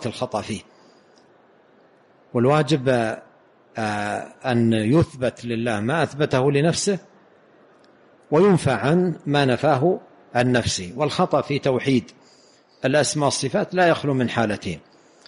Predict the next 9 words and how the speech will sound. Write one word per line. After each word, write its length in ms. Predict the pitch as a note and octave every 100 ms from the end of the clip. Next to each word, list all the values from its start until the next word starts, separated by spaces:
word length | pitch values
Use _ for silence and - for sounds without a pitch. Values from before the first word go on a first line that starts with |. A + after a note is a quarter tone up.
| - _ _ D#3
إما 320 | E3 F3+ F3
إثبات 400 | C3+ E3+ D#3 D#3
ما 120 | D3+
نفى 220 | D3+ C#3+
الله 280 | D#3 E3+ G3 - - _ _ _ _ _ _ _ _
وقالوا 320 | - C3 C3
اتخذ 360 | A#2 - - B2+
الرحمن 460 | B2 A#2 - B2 A#2+
ولدا، 440 | D#3 E3+ G3